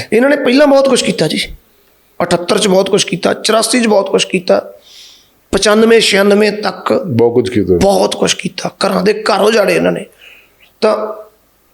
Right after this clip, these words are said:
Speaker 1: ਆਮ ਕੋਈ ਸਿੰਗਰ ਹੁੰਦਾ, ਉਹ ਕਹਿੰਦਾ ਵੀ, "ਚੁੱਪ ਕਰ ਜਾ, ਅੰਦਰ ਹੀ ਨੱਪ ਲਾ।" ਨਹੀਂ, ਆਵਾਜ਼ ਚੱਕਣੀ ਆ। ਗੁਰੂ ਤੇਗ ਬਹਾਦਰ ਜੀ ਨੇ ਕਿਹਾ ਨਾ, "ਪੈ ਕਾਹੂ ਕੋ ਦੇਤ ਨਹਿ, ਨਹਿ ਪੈ ਮਾਨਤਾ।" ਨਾ ਡਰਾਉਣਾ ਹੈ ਕਿਸੇ ਨੂੰ, ਨਾ ਡਰਨਾ ਹੈ।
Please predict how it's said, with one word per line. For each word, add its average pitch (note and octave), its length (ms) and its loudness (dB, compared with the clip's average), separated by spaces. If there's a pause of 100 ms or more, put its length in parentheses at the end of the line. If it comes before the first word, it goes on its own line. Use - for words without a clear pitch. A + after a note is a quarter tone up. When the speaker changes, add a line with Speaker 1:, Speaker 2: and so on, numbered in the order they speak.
(600)
Speaker 1:
ਆਮ F#3 220 2
ਕੋਈ G#3+ 120 2
ਸਿੰਗਰ F#3+ 260 4
ਹੁੰਦਾ, F#3 160 4
ਉਹ G3 60 2
ਕਹਿੰਦਾ G3 160 2
ਵੀ, A3 60 -2
"ਚੁੱਪ - 180 0
ਕਰ D#3+ 140 -2
ਜਾ, F3+ 160 -2
ਅੰਦਰ F#3+ 200 2
ਹੀ F#3+ 40 -2
ਨੱਪ - 240 -4
ਲਾ।" - 220 -20 (200)
ਨਹੀਂ, G3 260 2 (440)
ਆਵਾਜ਼ F#3 300 0
ਚੱਕਣੀ G#3+ 380 0
ਆ। G#3 100 -2 (1300)
ਗੁਰੂ A#3 120 2
ਤੇਗ B3 220 4
ਬਹਾਦਰ B3+ 260 2
ਜੀ G#3 120 0
ਨੇ G3 80 4
ਕਿਹਾ F#3+ 160 0
ਨਾ, A#3+ 100 2
"ਪੈ G#3+ 340 0
ਕਾਹੂ A3 360 2
ਕੋ A3+ 180 4
ਦੇਤ F#3+ 320 2
ਨਹਿ, G#3 340 2
ਨਹਿ A#3 240 2
ਪੈ B3+ 160 0
ਮਾਨਤਾ।" F3+ 560 0 (840)
ਨਾ F3 160 4
ਡਰਾਉਣਾ F3 300 2
ਹੈ F3 40 2
ਕਿਸੇ F#3+ 260 0
ਨੂੰ, A3 120 -4 (120)
ਨਾ F#3+ 140 2
ਡਰਨਾ F3 320 0
ਹੈ। - 60 -2